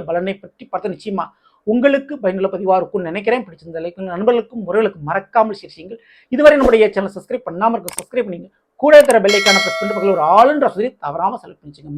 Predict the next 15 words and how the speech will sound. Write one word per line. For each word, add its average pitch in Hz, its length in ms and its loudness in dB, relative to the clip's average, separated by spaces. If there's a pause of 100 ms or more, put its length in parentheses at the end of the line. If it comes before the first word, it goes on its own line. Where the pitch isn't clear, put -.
மேலும் 196 220 2 (380)
அடுத்த 262 260 -4
வீடியோவில் 214 220 -8
சந்திப்போம். 196 340 -12 (100)
நன்றி, 202 300 -2 (120)
வணக்கம். 151 360 -12
நல்லதே 185 260 0 (100)
நடக்கும். 170 400 -10
ஓம் 170 120 -10
நம 185 220 -14
சிவாயம். 202 360 -2 (420)
எல்லாம் 262 240 6
வல்ல 170 160 -2
ஸ்ரீ 175 180 -20
பாரகியம்மன் 160 440 -10